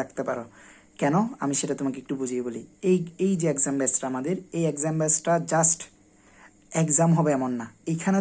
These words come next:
তোমাকে অনেক গোছানো কন্টেন্ট প্রোভাইড করা হবে। অর্থাৎ বইয়ের বিভিন্ন কনফিউজিং যে তথ্যগুলো আছে, এগুলো সবগুলো তোমাকে একত্রিত করে কোনটা কীভাবে করে দাগাবা, সব কিছু আলাদা করে করে তোমাকে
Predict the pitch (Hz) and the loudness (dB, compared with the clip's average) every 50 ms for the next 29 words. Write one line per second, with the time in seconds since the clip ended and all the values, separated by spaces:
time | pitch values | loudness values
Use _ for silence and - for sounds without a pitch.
0 | 180 175 160 160 160 156 147 131 - - - - 156 147 160 170 170 175 190 196 | 2 0 0 -2 0 0 -2 -4 -4 -6 -8 -4 -2 0 2 2 2 2 2 2
1 | 202 202 202 202 202 190 170 156 151 143 - 165 156 156 156 143 139 135 123 147 | 2 2 2 2 2 0 0 0 0 0 0 0 0 -2 -2 -2 -4 -4 -4 -4
2 | 135 139 131 139 127 127 127 123 123 - - 131 131 123 127 127 127 127 - - | -4 -4 -4 -4 -4 -4 -4 -6 -6 -8 -8 -6 -6 -6 -10 -12 -16 -18 -20 -20
3 | - - - - - - - 170 165 196 185 156 139 135 151 160 175 190 196 185 | -20 -20 -20 -20 -20 -14 -10 -4 0 0 0 0 0 0 4 6 6 6 6 6
4 | 160 143 165 160 156 185 196 202 202 196 196 202 196 190 - 165 160 156 151 156 | 2 0 0 0 2 4 4 6 6 6 6 4 4 4 4 4 4 4 0 0
5 | - 185 190 190 180 175 196 202 190 170 160 156 - 156 143 - - 170 160 160 | 2 4 4 4 4 4 4 4 4 4 2 0 0 0 -2 -2 -2 -2 0 2
6 | 160 156 147 - 139 131 147 151 156 - 156 151 151 170 175 170 156 147 147 147 | 2 2 2 2 0 -2 -4 -4 -4 -4 -6 -4 -4 -4 -2 -2 -4 -6 -6 -6
7 | - 175 175 175 - - 147 147 - 147 147 - 151 147 135 143 143 143 143 147 | -6 -8 -8 -8 -8 -8 -6 -4 -6 -6 -6 -4 -4 -2 -2 -2 -2 0 0 0
8 | 135 127 - - - - - - _ - - 151 151 151 160 175 170 170 165 156 | 0 -2 -6 -14 -20 -20 -20 -20 _ -8 -4 -4 -2 0 0 -2 -2 -2 -2 0
9 | 160 156 156 156 165 160 156 160 165 165 151 139 127 123 - - - - - - | 0 0 0 0 0 0 2 4 4 4 4 2 0 0 -4 -12 -16 -20 -16 -12
10 | - 143 - - 180 165 - 170 147 147 143 135 139 151 147 165 156 156 156 165 | -12 -12 -10 -8 -6 -2 0 2 4 4 4 2 2 0 0 0 -2 -2 0 -2
11 | 156 175 170 160 143 139 - | -2 -2 -2 -2 -2 -4 -4